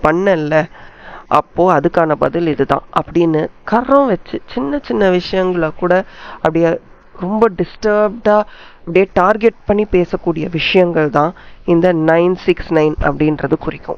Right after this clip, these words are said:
ஈகோ, அங்க நிறைய ஈகோ இருக்கும். ஆனா அப்பப்போ உங்களுக்கே தோணும்,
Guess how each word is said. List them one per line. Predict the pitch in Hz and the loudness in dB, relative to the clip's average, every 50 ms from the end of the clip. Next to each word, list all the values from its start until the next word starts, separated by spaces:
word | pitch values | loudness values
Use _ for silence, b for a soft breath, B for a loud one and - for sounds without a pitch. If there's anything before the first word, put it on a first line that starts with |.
| - | -8
ஈகோ, | - 180 202 202 170 170 - - - - - - - _ _ - - - - - - _ _ - | -4 -2 0 0 2 0 0 -2 -4 -14 -14 -20 -20 _ _ -20 -20 -20 -20 -20 -20 _ _ -10
அங்க | - 156 143 143 | -8 -6 -6 -6
நிறைய | 147 151 151 165 180 185 165 | -4 -4 -2 0 0 0 0
ஈகோ | 156 170 185 185 170 175 | 0 -2 0 2 2 2
இருக்கும். | 165 147 - - 156 - B B B B B B | 2 2 -2 -6 -12 -16 B B B B B B
ஆனா | B 269 285 294 277 262 269 | B 2 4 4 4 4 2
அப்பப்போ | 240 - 254 247 - | 2 2 0 0 0
உங்களுக்கே | 294 277 254 240 247 247 - 247 254 - | 0 -2 -2 -4 -6 -4 -4 -4 -4 -2
தோணும், | - 214 220 226 - - | -2 -2 0 0 -2 -4